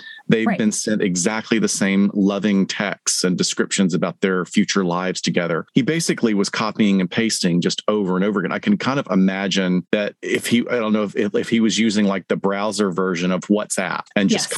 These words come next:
Speaker 1: copy, paste, copy, paste, send, copy, paste, send, copy, paste, send, you know?
Speaker 2: Yeah. Well, and they actually show, like, him doing a video message on a private jet in a certain outfit, sends the message to Cecilia, and then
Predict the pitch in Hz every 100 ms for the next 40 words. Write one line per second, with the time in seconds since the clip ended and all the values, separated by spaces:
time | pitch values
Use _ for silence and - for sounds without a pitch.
0 | - 110 95 101 95 - 98 98 - 92
1 | - - 92 90 90 90 85 92 - -
2 | 90 85 85 90 - - - - - -
3 | 90 92 139 170 220 220 165 - 226 -
4 | - 214 220 - 185 - 208 175 160 -
5 | - - - 190 190 180 - - 185 175
6 | 160 185 202 180 175 175 - 170 170 170
7 | - _ _ - 170 170 170 180 165 -
8 | 165 165 - 180 170 - 175 - 170 -
9 | - 165 156 - - - 214 202 190 180
10 | 185 175 160 175 165 - 170 180 - 175
11 | 165 160 156 160 170 _ - 170 170 165
12 | 165 170